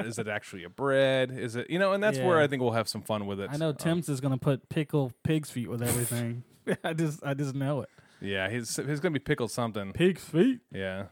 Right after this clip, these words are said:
Speaker 1: some, uh, some hog ass or something, like, just weird.
Speaker 2: Uh, hog head cheese?
Speaker 1: Ew.
Speaker 2: No?
Speaker 1: No,
Speaker 2: Not a fan?
Speaker 1: no.
Speaker 2: That's a, that's a southern, that's a
Speaker 1: So,
Speaker 2: South thing.
Speaker 1: but we'll, we'll make sure the people involved know the rules ahead of time.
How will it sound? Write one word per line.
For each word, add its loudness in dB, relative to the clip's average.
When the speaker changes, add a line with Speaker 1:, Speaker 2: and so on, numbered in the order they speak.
Speaker 1:
some, -6
uh, -4
some -8
hog 0
ass 0
or -2
something, 0
like, -2
just -8
weird. -4
Speaker 2:
Uh, 0
hog 2
head 0
cheese? 0
Speaker 1:
Ew. -6
Speaker 2:
No? -2
Speaker 1:
No, -10
Speaker 2:
Not -2
a -6
fan? -2
Speaker 1:
no. -10
Speaker 2:
That's -6
a, -2
that's -4
a -4
southern, -6
that's -4
a -4
Speaker 1:
So, 6
Speaker 2:
South -6
thing. -12
Speaker 1:
but 4
we'll, 4
we'll 2
make 2
sure 4
the 4
people 2
involved 4
know 2
the -2
rules 4
ahead 6
of -4
time. 0